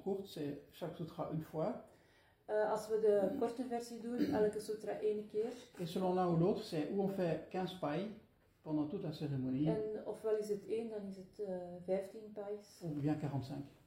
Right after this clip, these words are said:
Speaker 2: Ofwel vijfenveertig.
Speaker 1: Donc c'est vraiment, euh, quelque chose de très physique.
Speaker 2: Eh, het is heel fysiek.
Speaker 1: Le, le senpai devient vraiment, le, enfin non, le pai, le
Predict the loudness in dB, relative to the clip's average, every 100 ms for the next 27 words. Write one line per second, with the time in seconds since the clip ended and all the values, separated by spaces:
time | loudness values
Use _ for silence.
0 | -12 -12 -4 -2 0 -2 0 0 -2 -6
1 | -6 -6 -10 -14 -12 -4 2 6 6 6
2 | 2 0 -2 -2 0 0 0 -6 -6 -6
3 | -6 -8 -20 -6 2 2 0 -6 -10 -6
4 | 2 2 2 -6 -10 -10 -12 -16 -20 -20
5 | -6 -4 -2 0 -2 0 -2 0 0 2
6 | 2 6 4 4 0 2 0 -2 -2 -2
7 | 0 2 4 4 2 0 2 2 2 0